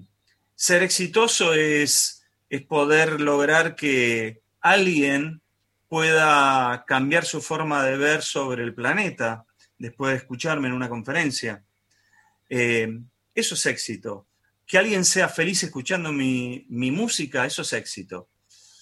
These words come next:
Eh, después, por lo, lo, por lo demás, qué sé yo, yo, mm, soy una persona bastante sencilla dentro de mi complejidad, ¿no? Em, soy complejo mentalmente, pero soy bastante sencillo. A veces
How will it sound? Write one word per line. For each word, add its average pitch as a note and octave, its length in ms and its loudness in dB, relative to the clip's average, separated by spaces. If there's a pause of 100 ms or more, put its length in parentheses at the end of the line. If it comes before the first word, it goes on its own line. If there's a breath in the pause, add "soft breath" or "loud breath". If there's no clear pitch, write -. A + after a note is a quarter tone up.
(160 soft breath)
Eh, G#2+ 720 -4 (540)
después, A#3 300 0
por F#3+ 140 -4
lo, D3+ 360 0
lo, C#3 280 -4
por C#3+ 160 -2
lo C#3+ 100 2
demás, G3+ 600 0 (440)
qué A#3 120 -12
sé D3+ 160 -6
yo, A#2 200 -8
yo, F3 340 -8 (200)
mm, A#2+ 520 -10
soy - 500 -10
una F3 140 -2
persona E3 340 -4
bastante F3 500 -2
sencilla C#3 540 -4
dentro D3+ 240 -4
de C3 80 -4
mi A#2 100 -4
complejidad, A2+ 1120 -2
¿no? B2+ 220 -2
Em, B2 220 -4 (360 loud breath)
soy D3 180 2
complejo D#3+ 640 2
mentalmente, F#3 1000 0 (520 soft breath)
pero F#3+ 120 -10
soy D4+ 160 -4
bastante A#3 300 -6
sencillo. D#3+ 640 -4
A C3+ 60 -2
veces F#3+ 500 0